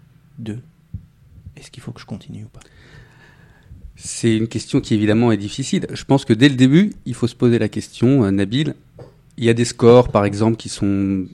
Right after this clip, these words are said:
Speaker 2: qui sont développés et validés pour estimer le taux de survie d'un patient après un arrêt cardiaque, que ce soit intra-hospitalier ou extra-hospitalier.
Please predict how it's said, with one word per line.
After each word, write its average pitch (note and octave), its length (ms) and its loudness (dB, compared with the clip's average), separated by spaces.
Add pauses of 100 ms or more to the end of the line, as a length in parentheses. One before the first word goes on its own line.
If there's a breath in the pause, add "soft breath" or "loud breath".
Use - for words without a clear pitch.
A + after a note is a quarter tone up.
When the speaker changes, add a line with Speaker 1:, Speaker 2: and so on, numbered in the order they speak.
(120)
Speaker 2:
qui - 140 -16
sont G2+ 520 -2
développés G#2 760 0
et - 20 0
validés G#2 640 -2
pour G2+ 420 -8
estimer G#2 520 -2
le G2 100 -4
taux A2+ 140 -2
de - 40 -20
survie G#2 360 -4
d'un G#2+ 100 -4
patient G2+ 300 -6
après G2+ 160 -8
un F#2+ 80 -2
arrêt F#2 100 -6
cardiaque, G2+ 380 -4
que G#2 80 -6
ce - 80 -18
soit F#2+ 120 -6
intra-hospitalier G2 640 -4
ou G2 60 0
extra-hospitalier. A2 800 -8